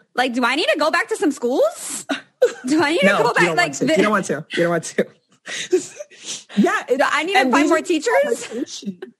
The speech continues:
Speaker 2: These are the conversations we're not having enough, right? Like,
Speaker 1: Yeah.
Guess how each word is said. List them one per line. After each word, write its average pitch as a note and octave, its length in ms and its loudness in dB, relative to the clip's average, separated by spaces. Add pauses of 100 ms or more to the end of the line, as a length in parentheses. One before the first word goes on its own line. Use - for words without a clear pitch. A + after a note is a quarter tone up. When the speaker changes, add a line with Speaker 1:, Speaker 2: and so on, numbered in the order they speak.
Speaker 2:
These C4 160 -2
are D#4 60 -6
the D#4+ 80 -6
conversations C#4 560 -10
we're C4 80 -6
not C4 180 -10
having C4+ 400 -10
enough, F#3+ 380 -12
right? F#3 280 -8
Like, F3 280 -4
Speaker 1:
Yeah. - 340 -10